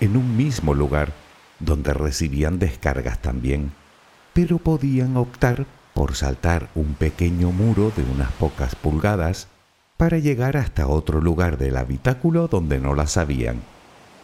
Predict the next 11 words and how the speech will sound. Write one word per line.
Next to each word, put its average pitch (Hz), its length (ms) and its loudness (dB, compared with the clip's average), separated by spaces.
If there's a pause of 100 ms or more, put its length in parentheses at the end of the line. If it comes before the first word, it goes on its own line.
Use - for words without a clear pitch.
(920)
Pues 64 340 0
bien, 85 380 -2 (640)
descubrieron 131 680 2
que 104 160 0
los 69 160 0
perros 80 340 0
que - 100 -2
habían 73 300 0
tenido 73 400 0
la 69 120 2
opción 82 540 -2